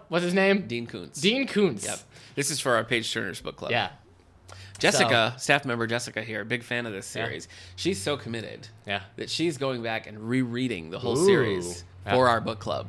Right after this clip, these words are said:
Speaker 1: Yeah.
Speaker 2: Crazy.
Speaker 1: If you were
Speaker 2: I
Speaker 1: doing
Speaker 2: mean,
Speaker 1: a,
Speaker 2: you know,
Speaker 1: uh, if you were
Speaker 2: dedicated,
Speaker 1: doing a
Speaker 2: but
Speaker 1: Jurassic Park book club,
Speaker 2: Yeah.
Speaker 1: I would re-, I
Speaker 2: You
Speaker 1: would
Speaker 2: would
Speaker 1: reread
Speaker 2: reread
Speaker 1: it
Speaker 2: it?
Speaker 1: right now.
Speaker 2: Wow,
Speaker 1: Yeah.
Speaker 2: okay.
Speaker 1: I'd take it out,
Speaker 2: Would
Speaker 1: reread
Speaker 2: you?
Speaker 1: it. Yeah.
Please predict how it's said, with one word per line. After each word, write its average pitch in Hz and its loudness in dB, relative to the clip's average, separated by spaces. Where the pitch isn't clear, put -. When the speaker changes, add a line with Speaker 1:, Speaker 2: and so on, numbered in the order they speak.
Speaker 1:
Yeah. 92 -8
Speaker 2:
Crazy. 113 -4
Speaker 1:
If 143 -4
you 170 6
were 180 6
Speaker 2:
I 151 8
Speaker 1:
doing 151 8
Speaker 2:
mean, 139 6
Speaker 1:
a, 131 8
Speaker 2:
you 117 8
know, 113 6
Speaker 1:
uh, 104 4
if 120 -2
you 131 4
were 175 4
Speaker 2:
dedicated, 147 0
Speaker 1:
doing 143 4
a 123 2
Speaker 2:
but 107 -4
Speaker 1:
Jurassic 113 2
Park 113 0
book 135 -2
club, 143 0
Speaker 2:
Yeah. 113 -4
Speaker 1:
I 127 4
would 113 -2
re-, 101 -2
I 131 -2
Speaker 2:
You 131 2
Speaker 1:
would 135 6
Speaker 2:
would 135 2
Speaker 1:
reread 139 4
Speaker 2:
reread 135 4
Speaker 1:
it - 0
Speaker 2:
it? 202 0
Speaker 1:
right 104 0
now. 101 -2
Speaker 2:
Wow, 175 -2
Speaker 1:
Yeah. 101 0
Speaker 2:
okay. 104 -4
Speaker 1:
I'd 117 -8
take 120 0
it 107 2
out, 104 2
Speaker 2:
Would 113 -6
Speaker 1:
reread 110 0
Speaker 2:
you? - 0
Speaker 1:
it. - -8
Yeah. 185 -6